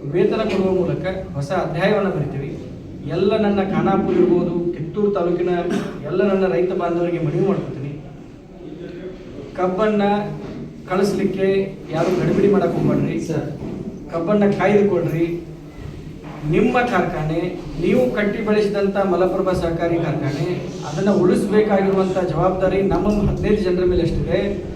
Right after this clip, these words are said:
Speaker 1: ಅಷ್ಟೇ ಜವಾಬ್ದಾರಿ ಎಲ್ಲ ರೈತ ಬಾಂಧವರ ಮೇಲಿದೆ, ಶೇರ್ ಹೋಲ್ಡರ್ಸ್ ಮೇಲಿದೆ.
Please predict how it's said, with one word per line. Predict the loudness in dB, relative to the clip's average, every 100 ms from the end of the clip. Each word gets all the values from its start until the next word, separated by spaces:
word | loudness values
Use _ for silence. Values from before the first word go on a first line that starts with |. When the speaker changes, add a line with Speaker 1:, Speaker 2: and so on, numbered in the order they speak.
| -10 -10 -10 -8
Speaker 1:
ಅಷ್ಟೇ | -8 -6 -2 0 2
ಜವಾಬ್ದಾರಿ | 4 4 4 2 2
ಎಲ್ಲ | 2 2 4
ರೈತ | 4 2
ಬಾಂಧವರ | 0 0 0 0
ಮೇಲಿದೆ, | 0 0 0 0
ಶೇರ್ | -2 0 0
ಹೋಲ್ಡರ್ಸ್ | 2 2 0 -2
ಮೇಲಿದೆ. | -2 -2 -4 -6